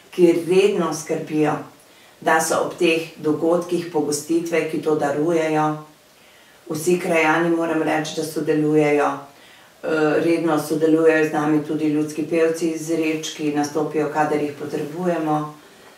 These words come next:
In mislim, da je to to.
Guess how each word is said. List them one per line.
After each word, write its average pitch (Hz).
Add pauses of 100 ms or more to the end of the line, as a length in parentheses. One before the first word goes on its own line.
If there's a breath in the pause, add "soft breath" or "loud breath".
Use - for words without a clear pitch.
(600 loud breath)
In 165 (600)
mislim, 226
da 208
je 202
to 190
to. -